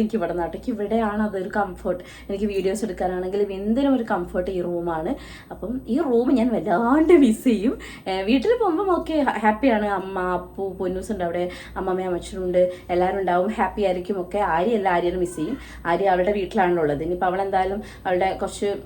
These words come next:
മെഡിസിൻസ് ഒക്കെ കഴിക്കുന്നുണ്ട്, അപ്പോൾ അതൊക്കെ കഴിഞ്ഞിട്ടായിരിക്കും അവൾ വരിക. ആ, അപ്പം അവളെ മിസ് ചെയ്യും, അവളും കൂടെ ഉണ്ടായ രസായനെ. ആ, അപ്പോൾ ഞാനിനി കുറച്ച് ദിവസം വീട്ടിലുണ്ടാവും.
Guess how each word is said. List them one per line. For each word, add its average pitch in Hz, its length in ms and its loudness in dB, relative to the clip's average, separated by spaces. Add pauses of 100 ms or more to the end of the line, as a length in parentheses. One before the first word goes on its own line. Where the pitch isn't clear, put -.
(320)
മെഡിസിൻസ് 196 340 -6
ഒക്കെ 214 140 -2
കഴിക്കുന്നുണ്ട്, 170 340 -2
അപ്പോൾ 180 120 2
അതൊക്കെ 202 260 -2
കഴിഞ്ഞിട്ടായിരിക്കും 185 560 0
അവൾ 170 200 4
വരിക. 156 140 0 (520)
ആ, 175 40 0 (220)
അപ്പം 247 200 2 (280)
അവളെ 302 220 4
മിസ് 233 160 -4
ചെയ്യും, 220 220 2
അവളും 175 200 0
കൂടെ 240 120 0
ഉണ്ടായ 233 200 2
രസായനെ. 190 440 0 (360)
ആ, - 20 -2 (200)
അപ്പോൾ 226 200 0 (240)
ഞാനിനി 208 320 -2
കുറച്ച് 202 320 -2
ദിവസം 180 380 -2
വീട്ടിലുണ്ടാവും. 175 580 -4